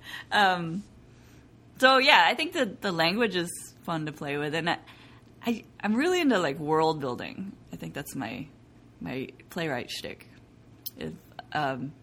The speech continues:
I just like creating whole universes and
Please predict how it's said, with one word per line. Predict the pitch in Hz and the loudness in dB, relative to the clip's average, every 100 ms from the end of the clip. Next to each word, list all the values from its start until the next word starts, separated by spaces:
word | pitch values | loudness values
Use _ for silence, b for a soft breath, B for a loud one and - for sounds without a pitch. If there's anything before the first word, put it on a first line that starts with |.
| - | -14
I | 165 | -10
just | 208 - | -8 0
like | 208 202 - - | 2 2 -2 -14
creating | - 170 165 160 160 160 147 175 b b b b b b b b - - | -10 -4 -2 -2 -2 -2 -4 -6 b b b b b b b b -20 -18
whole | - 185 185 175 160 160 165 - | -2 2 4 4 4 0 -2 -6
universes | 175 170 175 202 233 214 180 | -6 -4 -2 -4 -2 -2 -2
and | 143 139 | -4 -6